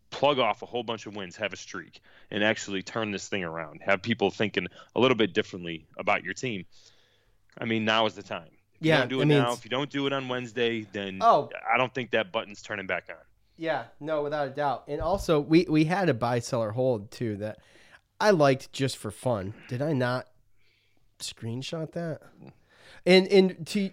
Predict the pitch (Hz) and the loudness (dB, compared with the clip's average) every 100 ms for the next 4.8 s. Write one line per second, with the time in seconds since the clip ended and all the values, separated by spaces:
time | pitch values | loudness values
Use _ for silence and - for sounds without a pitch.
0 | - 202 185 160 180 147 143 131 123 117 | -2 6 6 6 6 6 6 4 2 0
1 | 120 117 113 113 107 117 - 120 110 113 | -2 -2 0 -2 -4 -8 -6 -4 -4 -6
2 | 120 120 110 107 - 117 113 110 120 117 | -8 -6 -6 -8 -8 -8 -6 -6 -8 -6
3 | 131 113 110 113 110 110 113 101 - _ | -6 -6 -8 -8 -8 -6 -6 -8 -12 _
4 | _ - _ - 107 107 107 113 | _ -20 _ -10 -8 -6 -6 -8